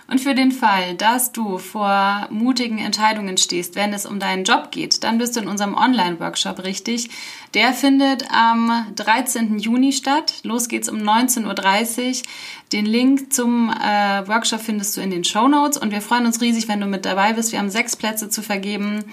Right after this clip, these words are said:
Zweieinhalb Stunden dauert das Ding und die Ergebnisse sind fantastisch. Die nächste Folge des Soul Rebel Podcasts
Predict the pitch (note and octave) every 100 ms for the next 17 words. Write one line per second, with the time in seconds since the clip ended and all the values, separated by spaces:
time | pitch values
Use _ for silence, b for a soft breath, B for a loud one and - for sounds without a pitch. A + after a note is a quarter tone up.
0 | B B B - G3+ A3+ A3 - F#3+ G3+
1 | F#3+ F#3+ F#3+ F#3+ F#3 F#3 F#3 F#3 - -
2 | F3+ F3 F3+ - - F3+ - F3 - F#3+
3 | - F3+ F3 F#3 F#3 F#3+ F#3 - F3+ -
4 | D#3+ - - - _ _ _ _ _ _
5 | _ - G#3 C4+ C4+ - G#3 G3 F#3 F#3+
6 | G3+ F#3 F#3+ F#3 G3 F#3+ F#3+ F#3+ F#3+ -